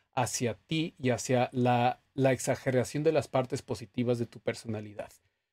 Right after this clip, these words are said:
Mucho sobre... Eh, hoy platicamos mucho sobre dos temas, ¿no? O sea, hacer dinero y el aspecto social de una vida universitaria, de desarrollar esas relaciones que perduran para toda la vida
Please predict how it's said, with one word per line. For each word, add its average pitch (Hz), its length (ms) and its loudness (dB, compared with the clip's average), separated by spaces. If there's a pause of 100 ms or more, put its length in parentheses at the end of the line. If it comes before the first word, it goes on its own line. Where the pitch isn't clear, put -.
(160)
Mucho 220 500 6
sobre... 123 600 2 (440)
Eh, 127 380 6 (240)
hoy 208 140 12
platicamos 165 460 2
mucho 156 560 6
sobre 131 360 2
dos 139 280 4
temas, 117 420 -4
¿no? 143 100 4
O - 380 -10
sea, 135 220 2
hacer 180 340 2
dinero 190 500 4 (320)
y 170 280 2
el 139 120 4
aspecto 156 480 2
social 127 800 0
de 120 340 -2
una 127 240 2
vida 120 260 2
universitaria, 107 840 -4
de 123 200 2
desarrollar 131 600 4
esas 175 240 2
relaciones 135 560 2
que 131 100 -2
perduran 131 520 2
para 113 200 2
toda 135 280 4
la 151 120 4
vida 120 320 2